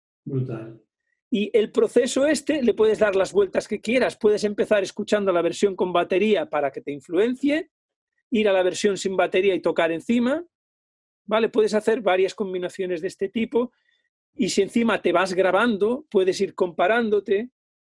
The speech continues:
Speaker 2: y realmente
Speaker 1: Ujú.
Speaker 2: esa es, creo que es la manera en la que, en la que yo di un, un gran salto de, de entendimiento, ya no te diría de nivel, pero de entendimiento de la música.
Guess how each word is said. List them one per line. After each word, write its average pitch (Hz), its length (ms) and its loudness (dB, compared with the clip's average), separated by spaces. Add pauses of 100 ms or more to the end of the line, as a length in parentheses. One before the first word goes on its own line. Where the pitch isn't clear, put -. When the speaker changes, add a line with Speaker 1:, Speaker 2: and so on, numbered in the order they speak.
(180)
Speaker 2:
y 190 220 -8
realmente 254 500 0
Speaker 1:
Ujú. 262 40 2
Speaker 2:
esa - 140 2
es, 233 180 -4 (180)
creo 220 320 2
que 202 220 2
es 156 120 -6
la 180 160 0
manera 220 540 0 (720)
en 175 380 0
la 156 260 0
que, 147 760 -4 (120)
en 170 220 -6
la 165 160 -2
que 175 180 -2
yo 214 280 0
di 226 220 0
un, 202 260 -4
un 202 300 -6
gran 196 340 0
salto 170 680 -2 (120)
de, 143 580 -4 (220)
de - 440 -6
entendimiento, 180 800 0
ya 160 120 -2
no 175 80 -4
te 185 120 0
diría 175 240 2
de 170 120 -2
nivel, 160 300 -2
pero 160 160 0
de 165 80 0
entendimiento 170 680 -4
de 190 120 -2
la 160 100 -2
música. 156 540 -10